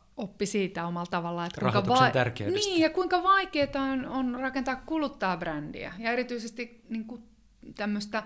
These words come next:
Speaker 1: Suomi-Jenkki-kokonaisuutta ja niin
Speaker 2: Joo.
Speaker 1: edelleen. Että, et siihen astihan mulla oli ollut pääosin vaan onnistumisia, mutta Design Storysta ei kyllä sit sellaista tullut.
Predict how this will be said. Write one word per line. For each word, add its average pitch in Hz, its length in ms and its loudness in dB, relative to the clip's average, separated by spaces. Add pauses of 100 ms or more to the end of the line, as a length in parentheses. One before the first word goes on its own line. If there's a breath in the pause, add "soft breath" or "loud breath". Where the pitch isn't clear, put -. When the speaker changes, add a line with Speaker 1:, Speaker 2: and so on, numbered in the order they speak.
(340 loud breath)
Speaker 1:
Suomi-Jenkki-kokonaisuutta 214 1700 -8
ja - 120 -10
niin - 160 -6
Speaker 2:
Joo. - 80 -8
Speaker 1:
edelleen. - 360 -10
Että, - 200 -16
et - 100 -14
siihen 202 280 -6
astihan 190 300 -6
mulla 196 220 -2
oli 196 160 -6
ollut 202 200 -6
pääosin 202 380 0
vaan 196 200 0
onnistumisia, 185 600 -4
mutta 185 200 -6
Design 190 180 -6
Storysta 165 380 -8
ei 165 80 -6
kyllä 160 140 -8
sit - 180 -12
sellaista - 360 -12
tullut. - 320 -14